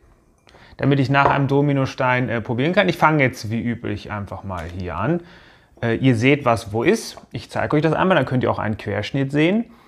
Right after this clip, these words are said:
So sehen die Dominosteine also aus. Und ich probiere jetzt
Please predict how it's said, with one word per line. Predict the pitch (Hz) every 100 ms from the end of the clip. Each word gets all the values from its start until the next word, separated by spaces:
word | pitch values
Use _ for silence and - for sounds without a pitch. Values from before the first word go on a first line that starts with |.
| - - -
So | 120 107 131 156 -
sehen | 113 123 123
die | 113 113
Dominosteine | 104 107 107 98 92 - - 90 87 85 -
also | 87 87 -
aus. | 92 156 208 - - - - _ _ _ - - - - - - - - _ _ _
Und | 127 120 113
ich | 117 104 - _
probiere | - 101 101 95
jetzt | 85 80 85